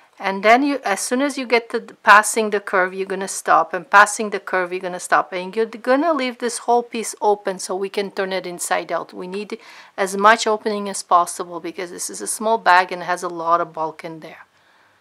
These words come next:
All right, so I'm gonna go ahead and do that. So I'm just gonna take it to the machine.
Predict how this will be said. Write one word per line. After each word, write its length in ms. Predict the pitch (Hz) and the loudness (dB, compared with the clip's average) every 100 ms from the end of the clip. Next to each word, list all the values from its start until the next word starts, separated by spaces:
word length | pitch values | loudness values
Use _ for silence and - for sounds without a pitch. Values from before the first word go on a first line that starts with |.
| _ _ _ _ | _ _ _ _
All 80 | 170 | -4
right, 320 | 175 220 294 _ _ - | 2 2 0 _ _ -16
so 180 | - 190 | -4 2
I'm 180 | 170 214 | 2 2
gonna 200 | 233 233 | 0 0
go 160 | 226 | 2
ahead 240 | 208 202 196 | 2 2 -4
and 120 | 190 | -8
do 140 | 190 180 | -10 -4
that. 360 | 160 175 - _ - - _ | 0 0 -2 _ -20 -20 _
So 220 | - 202 | -4 4
I'm 160 | 185 185 | 4 4
just 180 | 208 - | -2 -4
gonna 160 | 214 | -4
take 180 | 214 208 | -2 -4
it 80 | 190 | -6
to 60 | 190 | -8
the 140 | 190 | -10
machine. 640 | 190 - - 170 180 240 | -8 -6 -6 -6 -6 -6